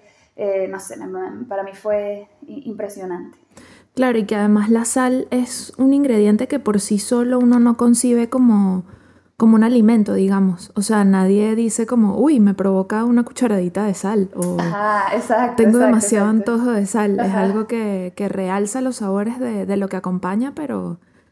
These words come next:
Speaker 2: pero que por sí sola
Speaker 1: Exacto.
Speaker 2: como que no tiene demasiado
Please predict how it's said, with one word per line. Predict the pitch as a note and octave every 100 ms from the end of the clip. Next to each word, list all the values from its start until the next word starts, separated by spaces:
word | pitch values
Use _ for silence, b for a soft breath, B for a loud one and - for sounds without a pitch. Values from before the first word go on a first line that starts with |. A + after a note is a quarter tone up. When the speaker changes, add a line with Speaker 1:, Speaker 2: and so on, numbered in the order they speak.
| _ -
Speaker 2:
pero | G#3
que | G#3
por | G3+ G3+
sí | G#3+
sola | G3+ A3+ G#3+
Speaker 1:
Exacto. | A#3 B3+
Speaker 2:
como | A3+
que | G3
no | F#3 F3+
tiene | F#3+ G3+ A3+
demasiado | G#3 F#3 G3 F#3 F#3+ G#3 G3+ F#3+